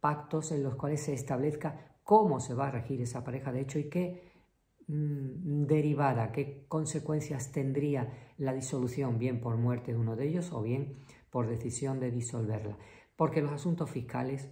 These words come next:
aparte de los económicos y sociales y de familia, como ustedes saben, siempre son muy importantes.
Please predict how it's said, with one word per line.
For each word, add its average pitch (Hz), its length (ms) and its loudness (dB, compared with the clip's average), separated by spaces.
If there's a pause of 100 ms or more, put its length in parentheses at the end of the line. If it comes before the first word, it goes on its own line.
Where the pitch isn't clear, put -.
(140)
aparte 123 500 -2
de 113 60 2
los 113 180 -2
económicos 117 800 0
y 160 80 -2
sociales 123 680 -2 (320)
y 127 100 -2
de 139 80 0
familia, 123 720 0
como 113 240 -2
ustedes 120 320 -2
saben, 117 300 2
siempre 117 280 -2
son 123 300 -4
muy 147 300 0
importantes. 113 680 -6